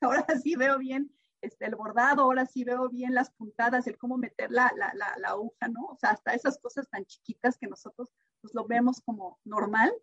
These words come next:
en estas comunidades, de verdad, o sea, no les llega este, esta ayuda, ¿no? Las mastografías, también les acercamos el camión para que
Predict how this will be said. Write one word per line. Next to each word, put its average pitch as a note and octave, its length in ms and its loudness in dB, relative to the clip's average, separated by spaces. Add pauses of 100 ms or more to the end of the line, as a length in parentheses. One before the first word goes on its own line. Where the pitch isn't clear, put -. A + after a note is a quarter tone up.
(320)
en G#3 100 -4
estas C#4 260 -2
comunidades, G#3+ 680 0
de G#3 120 -2
verdad, G3+ 480 2
o - 120 -14
sea, G#3 400 0 (360)
no A#3 140 0
les C#4+ 200 6
llega C4 380 4
este, G#3+ 340 -4
esta A3+ 200 -2
ayuda, A3+ 480 -4 (140)
¿no? A3 180 -12
Las G3 160 0
mastografías, G3+ 880 2
también G#3 220 -2
les A#3 120 -4
acercamos G#3+ 460 -14
el G#3 80 -20
camión F#3 320 -12
para - 180 -10
que - 200 -20